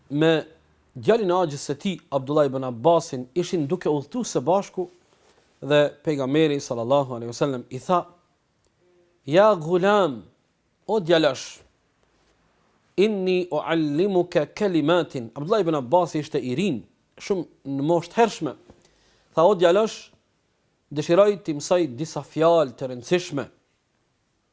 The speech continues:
Do thot pejgamberi alayhis salam, po shfrytëzon rastin, ishin në udhëtim së bashku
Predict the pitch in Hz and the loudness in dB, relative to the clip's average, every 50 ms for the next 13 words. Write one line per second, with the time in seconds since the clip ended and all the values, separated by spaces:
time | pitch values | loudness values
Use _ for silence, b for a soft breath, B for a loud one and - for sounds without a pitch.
0 | _ _ _ _ _ _ _ _ _ _ _ _ _ _ _ _ _ _ _ _ | _ _ _ _ _ _ _ _ _ _ _ _ _ _ _ _ _ _ _ _
1 | _ _ _ _ _ _ _ _ _ _ 131 120 180 190 - - 170 151 135 127 | _ _ _ _ _ _ _ _ _ _ -8 -2 -2 -2 2 2 0 2 2 4
2 | 151 175 196 180 160 143 123 - 160 156 175 202 - - _ _ _ _ _ _ | 4 4 6 4 4 2 0 0 0 0 0 -2 -6 -14 _ _ _ _ _ _
3 | _ _ _ _ _ _ _ _ _ - 139 135 - - 143 131 175 175 151 147 | _ _ _ _ _ _ _ _ _ -2 -2 0 0 -6 -2 0 0 2 2 4
4 | 165 175 165 - - 165 151 143 151 - 170 156 143 139 131 131 - 185 170 147 | 2 2 2 0 -2 -4 -2 -4 -6 -6 -4 -4 -2 -2 -4 -2 -2 -2 -2 -2
5 | - 139 117 127 147 170 165 - 240 | -4 -4 -2 -2 -2 -2 -4 -8 -10